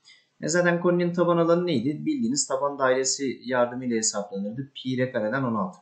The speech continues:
pi. Yanal alan neydi? Yanal alan pi r a idi. Pi çarpı r çarpı a, o da yirmi pi. Toplamları ne olur diye sormuş soru bize. Otuz altı pi olur.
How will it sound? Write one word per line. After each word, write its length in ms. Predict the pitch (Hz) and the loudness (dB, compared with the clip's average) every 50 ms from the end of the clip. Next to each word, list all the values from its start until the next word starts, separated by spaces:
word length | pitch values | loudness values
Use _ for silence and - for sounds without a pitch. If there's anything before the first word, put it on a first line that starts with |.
| _ | _
pi. 220 | 85 87 98 - _ _ _ _ _ _ _ _ - - - - _ _ _ _ - | -16 -16 -16 -16 _ _ _ _ _ _ _ _ -20 -20 -20 -20 _ _ _ _ -6
Yanal 380 | 101 113 139 165 180 180 180 | 0 2 4 4 4 4 2
alan 380 | - 147 160 170 180 180 175 165 | 2 2 2 4 4 4 2 2
neydi? 200 | 151 151 156 175 | 0 0 0 2
Yanal 320 | 175 170 160 165 165 160 | 2 2 4 2 2 2
alan 360 | 156 160 170 175 170 175 170 - | 2 2 2 2 0 -2 -6 -12
pi 340 | - - - 165 165 156 156 | -16 -8 -4 -2 -2 2 4
r 260 | 160 160 160 156 - | 4 4 4 2 2
a 220 | 151 156 156 151 127 | 0 2 2 2 2
idi. 340 | 107 101 117 147 151 - - | 2 2 0 -2 -2 -4 -12
Pi 300 | - - 147 151 147 151 | -10 -4 -2 -2 -2 -2
çarpı 560 | - - 151 143 139 131 131 - 143 135 127 | -4 -4 -2 -2 -2 -2 -4 -4 -6 -4 -2
r 240 | 131 131 135 139 135 | 0 0 0 0 -2
çarpı 400 | - - 123 117 117 117 - 131 | -2 -4 -2 -2 -2 -4 -6 -8
a, 360 | 120 - 117 117 120 120 - | -6 -2 -2 0 0 -2 -2
o 120 | 117 117 | -6 -4
da 60 | 120 123 | -2 -2
yirmi 480 | 120 113 104 104 110 110 123 127 123 | -2 -2 -4 -4 -2 0 0 0 -2
pi. 260 | 127 - 82 82 95 - _ _ _ _ _ _ _ _ _ _ _ _ _ _ _ _ | -2 -8 -18 -20 -20 -20 _ _ _ _ _ _ _ _ _ _ _ _ _ _ _ _
Toplamları 600 | - 190 185 185 180 170 170 170 170 175 180 175 156 | -2 -2 -2 0 4 4 4 4 4 4 2 4 2
ne 60 | 139 | 4
olur 280 | 123 113 104 101 95 | 2 4 2 2 2
diye 160 | 92 95 95 92 | 2 2 2 2
sormuş 400 | - - 98 90 90 90 85 - | 0 -2 -4 -6 -6 -8 -10 -10
soru 320 | - - 92 90 90 85 | -8 -8 -6 -8 -6 -6
bize. 380 | 92 98 139 160 170 - - - | -4 -2 -2 -2 -2 -4 -10 -12
Otuz 240 | - - - - 110 | -14 -12 -10 -8 -6
altı 300 | 104 87 85 87 - _ | -6 -6 -6 -10 -14 _
pi 200 | - 135 139 135 | -4 0 0 0
olur. 360 | 107 80 - - - - _ | 0 0 -4 -12 -18 -20 _